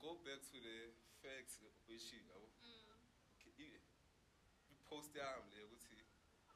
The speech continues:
Speaker 1: okay, the South Market made Midcorner to be known.
Speaker 2: Mm.
Speaker 1: Yabo? So, okay, njengoba ngikutshela before i-wave yethu,
Speaker 2: Mm.
Speaker 1: like, abantu beba-attend ama-event, bekwabantu abadala.
Speaker 2: Mm.
Speaker 1: Yabo?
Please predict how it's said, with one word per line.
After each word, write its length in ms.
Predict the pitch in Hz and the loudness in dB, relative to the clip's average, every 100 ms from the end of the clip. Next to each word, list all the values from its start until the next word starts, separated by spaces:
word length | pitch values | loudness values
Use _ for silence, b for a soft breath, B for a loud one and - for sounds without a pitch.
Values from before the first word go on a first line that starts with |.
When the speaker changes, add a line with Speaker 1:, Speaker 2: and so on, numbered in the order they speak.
| - - | -14 -8
Speaker 1:
okay, 180 | 110 104 - - - - - - - - 117 | -6 -6 -8 -14 -16 -16 -16 -16 -14 -6 -2
the 80 | |
South 260 | 117 151 151 | 0 0 2
Market 480 | 151 151 - 156 120 - 120 123 | 0 0 4 4 4 0 -4 -2
made 240 | 139 139 123 | 2 2 0
Midcorner 560 | 120 123 - 127 123 127 - | -4 -4 -2 0 2 -2 -4
to 40 | 117 | -6
be 100 | 107 104 | -6 -2
known. 240 | 117 107 - - - - - | 0 -2 -6 -12 -14 -12 -8
Speaker 2:
Mm. 240 | 220 220 208 - 101 | -8 -8 -10 -8 -6
Speaker 1:
Yabo? 180 | 107 120 | -2 0
So, 320 | - 143 147 156 | 4 4 4 0
okay, 320 | - 175 170 170 - - - - - | 4 6 6 2 -10 -12 -14 -12 2
njengoba 280 | 165 202 | 6 8
ngikutshela 480 | 175 156 - 165 143 - | 8 4 4 4 6 4
before 320 | 175 - 170 170 | 0 0 2 4
i-wave 320 | 165 175 - | 4 4 4
yethu, 400 | 135 123 113 - 131 - - - | 4 4 2 -4 -6 -10 -14 -12
Speaker 2:
Mm. 120 | 233 220 - - - | -10 -10 -12 -14 -4
Speaker 1:
like, 200 | 117 117 | -2 0
abantu 320 | 127 151 147 131 | 4 4 4 2
beba-attend 400 | 131 131 156 123 | 2 2 0 0
ama-event, 480 | 120 131 107 113 113 | 0 -2 -2 -2 -2
bekwabantu 420 | 104 123 120 113 | 0 0 0 0
abadala. 640 | 110 120 - 92 95 92 - - - | -2 -2 -2 0 0 0 -6 -10 -14
Speaker 2:
Mm. 200 | 220 208 214 - | -12 -10 -12 -12
Speaker 1:
Yabo? 200 | 226 220 | -10 -10